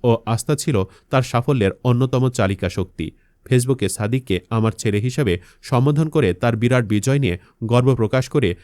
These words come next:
যে লেখাটি তিনি পোস্ট করেন, তা কেবল একটি আবেগঘন বার্তা ছিল না, বরং সাদিক কায়েমকে ঘিরে তৈরি হওয়া বিতর্ক মোকাবেলায় একটি শক্তিশালী নৈতিক ঢাল হিসাবে কাজ করে। এই পোস্ট জনসাধারণের মধ্যে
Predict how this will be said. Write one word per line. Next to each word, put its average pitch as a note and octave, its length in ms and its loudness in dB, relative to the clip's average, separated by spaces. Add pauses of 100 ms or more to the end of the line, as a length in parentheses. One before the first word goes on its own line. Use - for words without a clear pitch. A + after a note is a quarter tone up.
(140)
যে C3 180 2
লেখাটি C#3 340 0
তিনি C3 180 0
পোস্ট A2+ 300 -2
করেন, F#2+ 300 -2 (240)
তা C3 120 0
কেবল D3 280 0
একটি D3 200 0 (100)
আবেগঘন B2+ 500 2
বার্তা G#2+ 320 0
ছিল F2 260 -2
না, D#2 200 -8 (320)
বরং B2 280 4
সাদিক A2 380 -2
কায়েমকে G#2+ 380 0
ঘিরে A#2 220 0
তৈরি A2+ 280 2
হওয়া B2 200 2
বিতর্ক B2+ 400 2
মোকাবেলায় G#2+ 580 2 (300)
একটি D#3+ 240 0
শক্তিশালী C#3 600 0 (280)
নৈতিক C3+ 360 2
ঢাল A2+ 240 0
হিসাবে B2 340 0
কাজ F2 260 -2
করে। - 260 -4 (340)
এই A#2 140 2
পোস্ট A#2 380 0
জনসাধারণের A2+ 760 0
মধ্যে B2+ 340 0